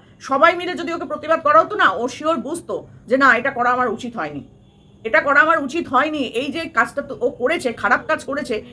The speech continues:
এইটা বোঝানোর লোকটাই তো কম। সাপোর্ট যারা করছেন, তারা ভাবছেন না যে আপনাদের বাড়িতেও ছেলে মেয়ে আছে, কিন্তু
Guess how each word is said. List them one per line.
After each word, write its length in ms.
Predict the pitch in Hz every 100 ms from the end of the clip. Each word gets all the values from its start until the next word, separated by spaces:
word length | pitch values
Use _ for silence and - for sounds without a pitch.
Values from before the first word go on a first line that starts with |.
| -
এইটা 260 | 247 311
বোঝানোর 460 | 311 208 285 311 339
লোকটাই 400 | 320 330 330 381
তো 100 | -
কম। 380 | - 262 185 156 - _ _ - _ _ - _ - -
সাপোর্ট 400 | - 233 320 277
যারা 140 | 285
করছেন, 440 | 302 294 302 320 247
তারা 160 | 262
ভাবছেন 400 | 254 240 - 302
না 160 | 294 330
যে 100 | 262
আপনাদের 280 | 226 226 254
বাড়িতেও 320 | 277 277 320
ছেলে 200 | 302 294
মেয়ে 160 | 302
আছে, 200 | 294 285
কিন্তু 360 | 339 233 175 143